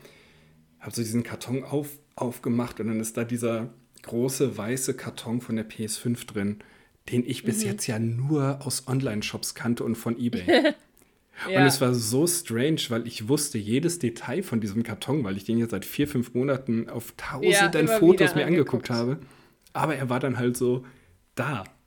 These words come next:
Speaker 1: <laughs> Und dann hab ich den
Speaker 2: Ist
Speaker 1: so
Speaker 2: wie wenn man einen Promi trifft zum ersten Mal, oder? Den hat man auch schon ganz oft angeguckt und dann plötzlich steht der ein-, vor einem. So ähnlich.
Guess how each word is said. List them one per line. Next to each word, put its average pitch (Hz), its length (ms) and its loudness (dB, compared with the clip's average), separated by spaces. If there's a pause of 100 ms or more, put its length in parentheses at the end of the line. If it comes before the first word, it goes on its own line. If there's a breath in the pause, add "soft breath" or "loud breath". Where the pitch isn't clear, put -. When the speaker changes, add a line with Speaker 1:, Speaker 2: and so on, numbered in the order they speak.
(400)
Speaker 1:
<laughs> - 500 0
Und 202 340 4
dann 143 220 2
hab 185 100 0
ich 170 160 0
den 143 140 0
Speaker 2:
Ist 131 60 -2
Speaker 1:
so 127 100 2
Speaker 2:
wie 226 80 0
wenn 285 200 4
man 233 180 6
einen 208 140 -2
Promi 269 540 2
trifft - 380 -2
zum 202 160 -2
ersten 180 480 0
Mal, 165 320 0
oder? 190 400 0 (280 loud breath)
Den 202 100 -2
hat 226 160 2
man 208 120 -2
auch 196 220 -4
schon 381 180 -8
ganz 233 280 2
oft 202 260 -2
angeguckt 196 640 -4
und 196 160 -4
dann 190 120 -2
plötzlich 185 460 -2
steht 185 340 -8
der 262 200 0
ein-, 160 180 -4
vor 151 320 -8
einem. 156 340 -10
So 165 160 -10
ähnlich. 185 600 -6